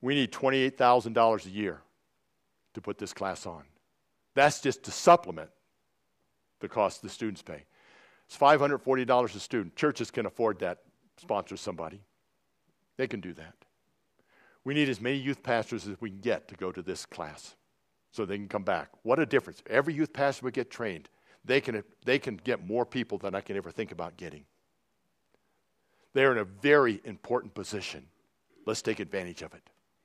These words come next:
So we need twenty-eight thousand dollars a year. If you know any, anybody that helps with, help us with that, that's what we gotta raise every year. Training. At C T I, we've trained over one hundred Christians in our five-day course.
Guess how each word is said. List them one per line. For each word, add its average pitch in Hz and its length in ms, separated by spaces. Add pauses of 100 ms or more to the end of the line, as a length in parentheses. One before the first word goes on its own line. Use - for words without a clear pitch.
(1160)
So 120 160
we 117 100
need 131 200
twenty-eight 135 340
thousand 131 360
dollars 127 300
a 123 60
year. 127 120
If 92 60
you 101 60
know 110 120
any, 120 120 (280)
anybody 123 360
that 101 80
helps 131 240
with, 120 180
help 139 240
us 127 140
with 127 120
that, 127 220 (400)
that's 107 220
what 104 100
we 104 80
gotta 107 160
raise 104 280
every 95 180
year. 90 220 (2250)
Training. 143 480
At 120 120
C 147 160
T 147 120
I, 147 140
we've 135 180
trained 143 240
over 120 200
one 127 260
hundred 147 240
Christians 117 500
in 110 80
our 101 100
five-day 110 420
course. - 420